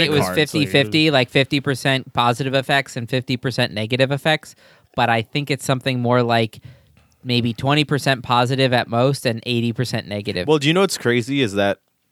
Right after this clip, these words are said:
Speaker 3: I, I don't know how true this is, but I
Speaker 2: I don't
Speaker 3: feel
Speaker 2: know what's crazy. What's crazy?
Speaker 1: Oh, you don't know how true it is, huh? So you're just gonna say it anyways, you jackass?
Speaker 3: Well, I feel like, uh, I mean, Johnny, you remember growing up, w-, I mean, you both remember growing up with the
Speaker 1: Don't
Speaker 3: internet
Speaker 1: tell me what I know.
Speaker 3: coming from a time
Speaker 2: Don't
Speaker 3: when
Speaker 2: project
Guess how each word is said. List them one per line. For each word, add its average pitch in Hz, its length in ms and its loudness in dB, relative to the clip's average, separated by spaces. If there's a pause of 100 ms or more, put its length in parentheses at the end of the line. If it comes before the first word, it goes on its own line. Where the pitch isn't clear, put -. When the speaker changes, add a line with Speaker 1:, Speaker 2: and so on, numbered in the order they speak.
(120)
Speaker 3:
I, 104 180 -2
I 117 100 2
don't 131 140 0
know 113 120 2
how 101 180 0
true 104 260 -4
this 87 180 -8
is, 98 220 -4
but 87 240 0 (180)
I 98 60 0
Speaker 2:
I 101 80 2
don't 214 180 0
Speaker 3:
feel 220 80 2
Speaker 2:
know 180 100 2
what's 135 200 -2
crazy. 101 400 -4
What's 160 320 0
crazy? 110 380 -2
Speaker 1:
Oh, 202 100 2
you 196 120 0
don't 233 140 2
know 233 140 2
how 220 160 2
true 247 320 0
it 165 80 0
is, 120 160 -2
huh? 190 220 2
So - 140 -2
you're 156 140 2
just 170 140 -2
gonna 170 160 2
say 170 300 2
it 175 60 4
anyways, 185 440 2
you 175 80 -2
jackass? 190 720 0 (100)
Speaker 3:
Well, 135 140 2
I 139 100 4
feel 165 280 2
like, 151 380 0
uh, 107 100 -8 (500)
I 139 80 2
mean, 156 160 2
Johnny, 151 260 2
you 143 160 2
remember 143 380 2
growing 113 340 2
up, 110 120 -2
w-, 101 140 -8
I 113 120 2
mean, 113 160 -2
you 113 80 -4
both 135 200 -2
remember 101 400 -4
growing 104 360 2
up 104 200 0
with 101 200 -2
the 104 160 -4
Speaker 1:
Don't 95 60 -2
Speaker 3:
internet 190 260 0
Speaker 1:
tell 190 120 2
me 147 120 2
what 123 120 2
I 113 120 0
know. 107 220 -4 (120)
Speaker 3:
coming 139 300 -2
from 131 180 -2
a 120 60 0
time 117 580 -4
Speaker 2:
Don't 196 140 0
Speaker 3:
when 135 100 0
Speaker 2:
project 117 480 -6